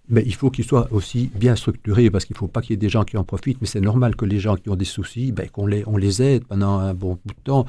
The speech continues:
Euh, mais il faut justement les ressortir du chômage. Et c'est pour ça que j'ai été aussi, euh, dans des organismes publics où on essaye de ressortir les gens du chômage et donner des formations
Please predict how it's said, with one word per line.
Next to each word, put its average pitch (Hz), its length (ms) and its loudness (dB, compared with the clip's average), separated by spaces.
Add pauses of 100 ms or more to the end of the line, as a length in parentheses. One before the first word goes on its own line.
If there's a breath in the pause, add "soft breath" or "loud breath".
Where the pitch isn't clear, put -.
(400 loud breath)
Euh, 101 340 0
mais 117 100 6
il 113 80 2
faut 127 140 6
justement 113 400 2
les 120 100 4
ressortir 165 540 -2
du 95 80 -2
chômage. 92 480 -4
Et 95 60 -6
c'est 107 100 -6
pour 92 140 -6
ça 139 120 -2
que 104 60 -4
j'ai 104 80 0
été 101 300 -2 (340 loud breath)
aussi, 104 380 0
euh, 95 100 2
dans 92 140 0
des 92 180 0
organismes 95 520 0
publics 123 440 -4
où 113 100 0
on 107 100 4
essaye 135 300 0
de 110 80 -2
ressortir 104 440 -6
les 95 100 0
gens 101 200 -2
du 90 120 -2
chômage 113 440 -2
et 120 40 0
donner 101 260 0
des 92 120 0
formations 98 600 -2